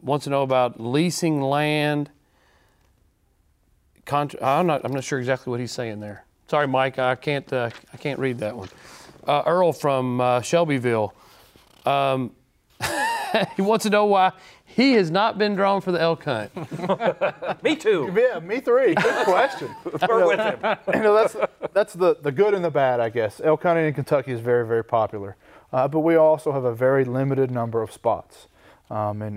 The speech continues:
Speaker 3: you know, with, this year we have seven hundred and ten elk permits, and we had around eighty thousand applications. So, you know, thank you. I mean, there's a chance, um, but it's, it's tough. It really is.
Speaker 1: It's, it's, it's not a process that's really easy to jump in. Now,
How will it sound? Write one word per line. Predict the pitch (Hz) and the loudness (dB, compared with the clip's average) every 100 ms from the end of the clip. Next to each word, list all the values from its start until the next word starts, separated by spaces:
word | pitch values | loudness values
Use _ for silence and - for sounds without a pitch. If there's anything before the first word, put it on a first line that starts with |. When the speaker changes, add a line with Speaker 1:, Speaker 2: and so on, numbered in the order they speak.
| - | -10
Speaker 3:
you | 117 | -8
know, | 107 | -6
with, | 107 - | -6 -4
this | 127 131 135 | -4 -2 0
year | 135 | 0
we | 127 | 2
have | 123 113 | 0 0
seven | - 135 131 | 0 0 0
hundred | 131 127 | 0 -2
and | 123 | -2
ten | - 135 | -2 0
elk | 123 127 - | 2 0 0
permits, | 127 127 123 - - - - - _ - | -4 -2 -2 -4 -16 -20 -20 -20 _ -12
and | 107 | -6
we | 110 | 0
had | 120 110 | 0 0
around | 113 110 104 | 0 -2 -4
eighty | 123 120 | -4 -4
thousand | - 117 113 110 104 | 0 2 2 0 -4
applications. | 107 107 - 101 92 85 - | -4 -4 -8 -8 -8 -16 -12
So, | - 120 113 - - _ _ _ _ | -2 0 0 -4 -18 _ _ _ _
you | 135 | -8
know, | 110 98 _ _ _ - | -6 -6 _ _ _ -4
thank | 135 139 143 | -2 -2 -2
you. | 160 156 | -2 -2
I | |
mean, | 127 120 107 | -2 -6 -6
there's | 117 110 | -8 -8
a | 120 | -8
chance, | - 131 151 - - - | -4 0 -2 -4 -20 -12
um, | 113 110 101 98 _ - | -8 -8 -8 -14 _ -6
but | 110 107 | -6 -6
it's, | 110 - - _ _ _ - | -8 -14 -20 _ _ _ -10
it's | 175 - | -8 -4
tough. | 185 - 131 | -4 -4 -8
It | 127 | -6
really | 123 120 | -4 -4
is. | 101 95 - | -6 -12 -14
Speaker 1:
It's, | 120 - | -14 -10
it's, | 139 139 - - | -10 -10 -10 -12
it's | 131 - | -12 -6
not | 139 139 | -4 -4
a | |
process | 131 131 123 120 - | -2 -4 -6 -10 -10
that's | 120 101 - | -14 -14 -10
really | 120 117 117 | -6 -4 -6
easy | 117 113 | -6 -8
to | |
jump | 110 117 113 | -8 -8 -6
in. | 117 | -4
Now, | 143 139 | -2 -2